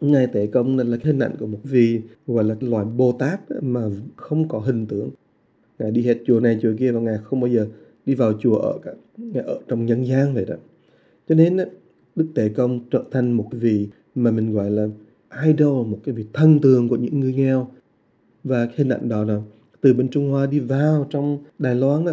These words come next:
thì rất nhiều người Đài Loan đó là tin vào Ngài Tế Công và cầu cái gì cũng được hết. Và từ từ từ họ bắt đầu xây những cái đạo quán đó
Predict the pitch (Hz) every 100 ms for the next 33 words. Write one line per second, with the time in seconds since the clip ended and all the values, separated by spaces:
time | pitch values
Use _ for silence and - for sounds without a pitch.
0 | 156 131 127 196 156 151 160 160 160 160
1 | 156 170 196 214 - _ _ _ 139 127
2 | 120 - 151 160 120 123 117 117 113 127
3 | 139 143 - 151 143 180 165 160 147 139
4 | 170 - - _ _ _ _ _ - 120
5 | 123 120 113 123 110 110 110 123 107 -
6 | 147 143 120 143 117 107 104 127 143 180